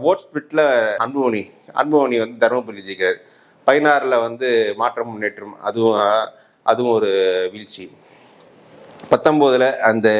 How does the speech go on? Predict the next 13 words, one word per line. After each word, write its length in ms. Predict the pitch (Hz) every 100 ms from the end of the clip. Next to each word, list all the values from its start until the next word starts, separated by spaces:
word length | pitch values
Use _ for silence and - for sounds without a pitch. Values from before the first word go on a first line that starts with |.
| 107
அதிமுகவுடன் 1120 | 120 - 127 120 113 104 98 95 95 95 101
கூட்டணி 240 | 104 95 98
வைக்கிறாங்க, 380 | 90 - 95 117 -
தோல்வி. 340 | 117 104 92 90 _ _ _ 113
ரெண்டாயிரத்தி 400 | 127 131 123 113
ஒண்ணு 180 | 117 127 107
தோல்வி. 280 | 95 87 85 _ _ _ -
நான்குல 640 | 123 151 151 139 135 135 147
இந்த 140 | 120 107
தேசிய 280 | 143 147
ஜனநாயக 440 | 135 127 123 120 -
கூட்டணி 360 | 117 117 120
இருக்கும்போதும் 640 | 113 117 117 113 113 139